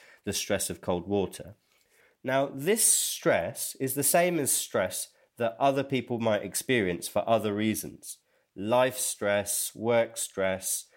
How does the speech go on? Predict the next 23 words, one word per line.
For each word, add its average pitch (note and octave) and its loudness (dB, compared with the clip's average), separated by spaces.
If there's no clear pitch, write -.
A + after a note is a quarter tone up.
you G#2 -6
know, F2 -2
physiological C3 0
stress - -4
from F#2+ -2
illness G2+ 0
to, G#2 -4
you F#2 0
know, D#2+ -2
you F#2 -6
know, D#2+ -6
injury, F#2+ 2
sailors G2 2
or F#2+ -2
something F#2+ 0
like F#2 2
that, F#2+ 2
you F#2 0
know, D#2 -4
people A2 -2
in G2 0
the F2+ -2
forces G2 -2